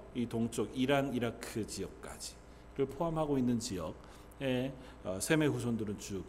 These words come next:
어, 거쳐서 살고 있습니다. 그러니까 그때 당시에 가나안을 중심으로 되어져 있는 수많은 지역,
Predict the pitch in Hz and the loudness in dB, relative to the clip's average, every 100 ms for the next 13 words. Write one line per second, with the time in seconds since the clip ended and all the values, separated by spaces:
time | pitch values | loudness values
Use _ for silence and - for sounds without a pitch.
0 | - 85 80 76 - 87 85 - 78 82 | -10 -12 -12 -10 -10 -8 -10 -10 -10 -10
1 | 76 - - - 113 160 156 - - - | -10 -12 -14 -16 -2 2 2 0 -12 2
2 | - 185 - 269 269 139 113 110 - 139 | 6 6 6 8 8 8 4 2 0 0
3 | 101 98 135 - - 107 123 156 170 185 | 0 -2 -6 -10 -2 2 8 8 8 4
4 | 180 156 151 160 156 156 147 147 - - | 4 2 2 0 2 4 4 2 -4 4
5 | 131 135 135 143 135 135 - - 147 160 | 8 10 10 8 6 4 0 -2 2 4
6 | 143 143 139 - 98 95 - | 4 2 0 2 2 2 -2